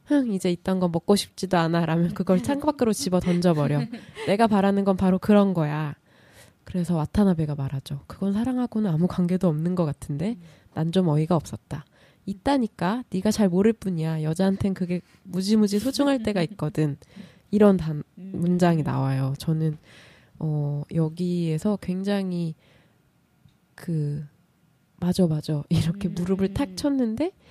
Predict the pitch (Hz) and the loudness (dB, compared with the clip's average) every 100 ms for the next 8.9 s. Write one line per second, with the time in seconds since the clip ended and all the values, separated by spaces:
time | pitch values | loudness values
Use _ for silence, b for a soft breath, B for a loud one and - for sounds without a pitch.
0 | B B B - 185 196 233 254 247 240 | B B B 0 4 4 2 2 2 0
1 | 233 226 202 190 185 185 185 - 185 185 | 0 0 0 0 2 2 0 -2 -2 0
2 | 220 233 226 214 196 175 160 170 - - | 0 2 0 0 0 -2 -2 -2 -2 -2
3 | 165 170 175 165 156 208 214 202 185 - | 0 2 2 0 -2 -2 -2 -2 -4 2
4 | 226 220 190 b b b _ _ _ _ | 4 4 0 b b b _ _ _ _
5 | - 165 - 190 165 151 185 185 - 175 | -6 -2 0 2 0 -2 -2 -2 -2 -6
6 | 208 220 220 208 190 170 - - 156 214 | -4 -4 0 0 0 -2 -4 -2 0 0
7 | 247 247 220 185 180 165 160 - - 165 | -2 0 -2 -2 -4 -2 -2 -2 0 2
8 | 156 160 160 151 - 147 180 170 | 2 0 -2 -6 -6 -2 0 0